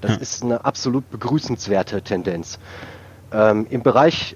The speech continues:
Speaker 1: äh, der, äh, der Tötungsdelikte hast du auf der rechten Seite vier versuchte Morde,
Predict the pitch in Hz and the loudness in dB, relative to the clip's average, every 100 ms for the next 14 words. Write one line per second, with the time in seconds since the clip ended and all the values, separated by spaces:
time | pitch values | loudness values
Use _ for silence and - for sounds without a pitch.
0 | 117 113 120 110 107 110 101 110 107 101 | -2 0 4 2 2 -2 -6 -2 2 2
1 | 98 - - - - - - 98 - 165 | 0 -8 -20 -20 -20 -20 -6 -6 2 2
2 | 143 120 117 101 - 156 180 - - - | 2 -2 -2 -2 0 0 0 -2 -20 -6
3 | - 131 - 135 127 110 110 - 110 135 | 0 0 0 -4 -2 0 0 2 2 2
4 | - 160 143 143 135 135 123 120 - - | -2 -4 4 6 4 4 2 0 -4 -18
5 | - 180 - 135 151 - 113 117 147 214 | 0 0 2 0 -2 -6 -2 2 2 0